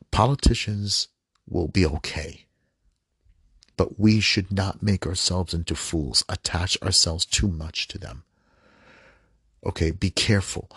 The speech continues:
I mean, the liberals attach themselves to the Bidens, and conservatives, we made a mistake, I think, attaching ourselves too much to Trump, because he will come and he will go. Po-, politicians, you know, are, you know, are constantly,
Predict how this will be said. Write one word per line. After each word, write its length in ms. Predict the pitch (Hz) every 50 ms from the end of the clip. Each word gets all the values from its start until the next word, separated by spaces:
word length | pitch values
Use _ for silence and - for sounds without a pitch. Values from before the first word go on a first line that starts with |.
| - -
I 100 | - 92
mean, 280 | 98 101 101 101 101 101
the 80 | 92
liberals 460 | 92 92 101 117 113 107 120 117 104 104
attach 380 | 95 - 95 98 98 95 -
themselves 360 | 98 95 - - 90 92 90 -
to 80 | -
the 60 | - 90
Bidens, 720 | 90 85 82 90 90 87 104 117 127 127 - - - - _ _ - - - - _
and 140 | - 98 -
conservatives, 640 | - 98 87 - - - 101 92 92 98 95 90 95
we 120 | 98 92
made 160 | 90 87 87
a 60 | 82 82
mistake, 460 | 76 78 - - - 82 82 78 -
I 60 | -
think, 220 | - - - 80
attaching 440 | 80 78 - - 80 80 - - 73
ourselves 320 | 78 78 - - 69 76 -
too 280 | - - - - 120
much 320 | 107 90 80 78 - - -
to 80 | -
Trump, 420 | - - - - 90 76 85 - - - _ _ _ _ _ _ _ _ _ _ _ _ _ _ _
because 280 | - 110 - 131 120 -
he 180 | - - 165
will 160 | 156 156 160
come 300 | - - - 151 151 147
and 100 | 143 123
he 140 | 117 131 135
will 160 | 123 123 120
go. 400 | 113 - 131 143 123 - 90 - _ _ _ _ _ _ _ _ _ _ _ _ _ -
Po-, 140 | - - - -
politicians, 680 | - - 135 147 147 - 156 147 127 139 139 135 131 - -
you 80 | - 131
know, 200 | 120 98 80 - -
are, 100 | 107 120 120 113 -
you 80 | - 156
know, 260 | 139 113 104 90 -
are 100 | - 113
constantly, 720 | - - - 120 127 127 - - 107 110 104 101 92 -